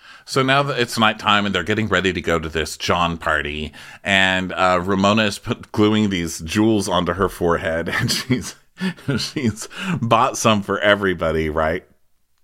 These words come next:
And Kyle is wearing some weird feather collar. I'm not sure what's happening with Kyle. So Ramona goes over to Tree's room and she knocks. And she's like, "Whoa, you know what? You think you're gonna be ready in fifteen? 'Cause we need to be ready in fifteen, because John's gonna expect us. And he's gonna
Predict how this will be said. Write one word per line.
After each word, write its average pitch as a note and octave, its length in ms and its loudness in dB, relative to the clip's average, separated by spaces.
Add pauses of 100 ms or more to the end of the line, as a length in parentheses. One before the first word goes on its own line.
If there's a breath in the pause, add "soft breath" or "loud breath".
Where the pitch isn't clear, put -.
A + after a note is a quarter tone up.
(480)
And F#2 380 2
Kyle B2+ 400 2
is G#2+ 160 -4
wearing G#2 280 2
some G2 220 0
weird F#2+ 300 2
feather F#2 300 0
collar. E2+ 440 0
I'm G2 100 2
not A2+ 140 2
sure E2 160 -2
what's D#2+ 160 -2
happening C#2 300 -4
with C#2 120 -8
Kyle. C2 280 -6 (320 loud breath)
So A#2+ 160 4
Ramona A#2 360 2
goes A2+ 240 0
over G#2 200 0
to F#2+ 100 0
Tree's F#2 480 -2
room F2 340 0
and F2 80 -2
she - 160 -4
knocks. D2 400 -2
And F#2+ 160 -4
she's G2 160 -6
like, G#2 160 -2 (120)
"Whoa, - 260 0 (180 soft breath)
you - 80 -8
know A2+ 140 -2
what? F#3 220 -4
You - 120 -18
think A#2 200 -4
you're D3+ 80 -10
gonna D3+ 100 -4
be D3 140 -4
ready - 320 -4
in - 60 -6
fifteen? - 600 -8
'Cause - 160 -10
we D#2 80 -10
need G2 220 -10
to - 80 -16
be G#2 280 -4
ready A#2 200 -6
in C#3 60 -2
fifteen, C#3 600 -6
because - 220 -14
John's - 320 -6
gonna F3 160 -6
expect - 520 -8
us. - 180 -10
And A2 100 -4
he's - 100 -10
gonna A2+ 220 -4